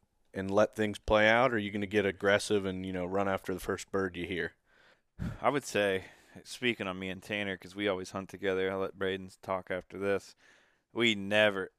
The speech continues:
Speaker 2: ever, ever go after that first or second bird you hear off the parking lot, 'cause you just know Joe Schmo has his coffee warming up at six, and he is gonna be under that turkey whether you, you're there or not. Um,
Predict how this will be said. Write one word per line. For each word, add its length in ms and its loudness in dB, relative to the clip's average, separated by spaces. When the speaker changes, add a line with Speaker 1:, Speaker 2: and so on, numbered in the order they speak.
Speaker 2:
ever, 340 -4
ever 300 -4
go 160 0
after 240 -2
that 180 -4
first 360 -4
or 40 -12
second 360 -4
bird 240 -2
you 60 -10
hear 180 -2
off 120 -8
the 80 -18
parking 360 -6
lot, 240 -12
'cause 220 -8
you 180 -2
just 280 -2
know 440 0
Joe 220 6
Schmo 600 4
has 180 0
his 100 -8
coffee 480 6
warming 340 0
up 180 0
at 100 -16
six, 500 0
and 100 -10
he 240 -2
is 140 0
gonna 220 -2
be 200 -4
under 240 -2
that 220 0
turkey 360 -2
whether 260 -2
you, 180 -12
you're 220 0
there 300 2
or 40 -12
not. 360 -6
Um, 460 2